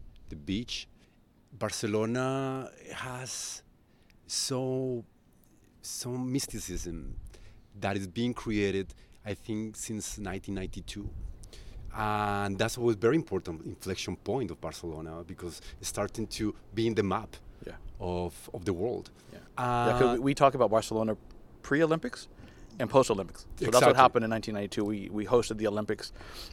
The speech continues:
Speaker 2: And by the way, we are in Vila Olympica, in the neighborhood where all the Olympians,
Speaker 1: That's
Speaker 2: uh,
Speaker 1: it.
Speaker 2: used to stay whenever they were here for that, that Olympics, where you have a two thousand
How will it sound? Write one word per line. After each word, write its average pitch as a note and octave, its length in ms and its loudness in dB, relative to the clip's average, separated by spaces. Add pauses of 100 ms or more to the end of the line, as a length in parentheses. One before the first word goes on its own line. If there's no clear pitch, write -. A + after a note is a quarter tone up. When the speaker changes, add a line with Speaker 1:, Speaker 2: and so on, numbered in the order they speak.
(140)
Speaker 2:
And D3 160 8
by C#3 120 12
the B2 80 10
way, C#3+ 120 10
we C3 140 6
are D3+ 140 12
in C3+ 60 2
Vila A#2+ 200 4
Olympica, B2+ 500 4 (200)
in A#2+ 200 2
the A#2 100 4
neighborhood C3 440 6 (100)
where B2+ 280 12
all A#2 160 8
the A#2+ 100 4
Olympians, A#2 540 0 (400)
Speaker 1:
That's A2 240 4
Speaker 2:
uh, - 20 8
Speaker 1:
it. A2 80 6
Speaker 2:
used B2+ 140 0
to A#2+ 100 2
stay C#3 400 2
whenever G#2+ 760 2
they G#2+ 180 4
were A2 200 2
here G#2+ 280 0
for G#2+ 160 -4
that, G2+ 260 2 (160)
that - 120 -4
Olympics, G#2 440 -2 (800)
where A2 160 4
you A2 200 0
have A#2 460 8
a G2+ 240 0
two D3+ 180 -2
thousand A#2+ 520 4